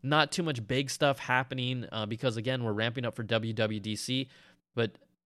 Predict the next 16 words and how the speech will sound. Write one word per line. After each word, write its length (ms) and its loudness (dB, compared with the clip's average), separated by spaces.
a 80 -2
new 240 4
report, 580 6
kind 160 0
of 80 2
another 640 2
report 380 4
to 60 -4
follow 260 4
up 100 -4
what 100 0
we've 160 -2
heard 260 2
in 60 2
a 40 0
l-, 160 -2